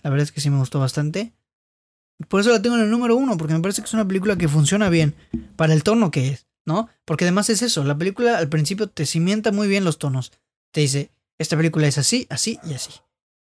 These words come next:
Y, eh, así continúa toda la película. Está muy bien estructurada. El, a lo mejor se cae tantito en el tercer acto, pero está muy bien hecha, muy estructurada, de manera bastante ordenada. El montaje está muy interesante,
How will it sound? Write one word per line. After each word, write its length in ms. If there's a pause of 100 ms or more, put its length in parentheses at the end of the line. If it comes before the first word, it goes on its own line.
Y, 120
eh, 200
así 380
continúa 520
toda 200
la 80
película. 400
Está 220
muy 180
bien 120
estructurada. 840 (400)
El, 760
a 60
lo 80
mejor 240
se 120
cae 260
tantito 580
en 80
el 120
tercer 300
acto, 260
pero 200
está 220
muy 180
bien 160
hecha, 240
muy 160
estructurada, 840 (300)
de 80
manera 340
bastante 460
ordenada. 640 (420)
El 120
montaje 360
está 180
muy 120
interesante, 920